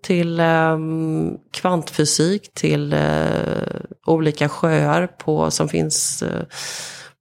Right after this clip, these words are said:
på planet eller på månar till Saturnus. Det kan handla om rysk-kinesiska splitten. Eh, det är en, ja, men vi har en ganska bred blandning av ämnen, eh,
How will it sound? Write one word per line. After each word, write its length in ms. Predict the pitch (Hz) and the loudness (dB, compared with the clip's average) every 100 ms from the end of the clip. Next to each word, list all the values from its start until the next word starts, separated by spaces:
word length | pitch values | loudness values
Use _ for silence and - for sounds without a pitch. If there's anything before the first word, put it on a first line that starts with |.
| - | -4
på 300 | - 151 147 | 0 2 2
planet 680 | 147 156 156 156 147 _ | 0 0 2 0 -2 _
eller 220 | - 156 151 | 0 0 0
på 160 | - | 0
månar 440 | 175 180 151 151 151 | 2 4 4 4 2
till 320 | - 151 147 - - _ _ _ _ _ _ _ _ _ _ | 0 0 -2 -10 -16 _ _ _ _ _ _ _ _ _ _
Saturnus. 880 | - - 143 151 147 196 285 - - - - - - - _ | -6 -4 0 2 2 0 -2 -6 -8 -12 -20 -20 -18 -20 _
Det 80 | 160 | 0
kan 100 | 160 | 2
handla 260 | 156 151 | 4 4
om 140 | 151 156 | 4 4
rysk-kinesiska 1040 | 170 - - - 151 156 151 165 - 165 | 4 2 -2 2 4 2 2 -2 -2 0
splitten. 1000 | - - 165 190 - _ 185 214 277 285 | -2 0 -2 -2 -8 _ 0 0 -2 -4
Eh, 760 | - 190 185 175 175 170 165 - - 85 | -2 0 2 2 2 2 2 0 -4 -4
det 100 | 185 | 0
är 140 | 196 | 2
en, 140 | 214 214 | 2 2
ja, 140 | 214 | 0
men 160 | 233 240 | 0 2
vi 60 | |
har 40 | 262 | 2
en 60 | |
ganska 220 | 285 - 240 | 2 0 -2
bred 280 | 247 254 | 2 2
blandning 280 | 233 190 175 | 2 2 2
av 60 | 160 | 2
ämnen, 500 | 180 170 185 143 160 | 0 2 2 2 0
eh, 1000 | - 165 156 156 151 82 80 76 65 57 | 0 0 2 2 2 2 2 2 2 0